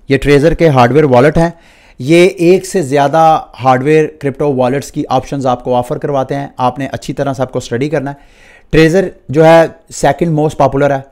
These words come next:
उसके बाद SafePal आजकल बहुत पॉपुलर है। SafePal के बैकएंड पे Animoca Brands, Binance, इन सब इस, अ, वॉलेट को जो है वो सपोर्ट करते हैं।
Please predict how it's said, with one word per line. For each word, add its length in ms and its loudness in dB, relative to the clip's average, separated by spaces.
उसके 240 -2
बाद 200 2
SafePal 600 0
आजकल 340 -2
बहुत 240 -4
पॉपुलर 360 -2
है। 100 -6
SafePal 600 -2
के 80 -2
बैकएंड 420 -2
पे 260 -6
Animoca 500 -2
Brands, 580 -6
Binance, 680 0
इन 140 0
सब 480 -4
इस, 240 -2
अ, 180 2
वॉलेट 320 0
को 140 -6
जो 120 -4
है 60 0
वो 120 -2
सपोर्ट 320 -6
करते 200 -8
हैं। 160 -10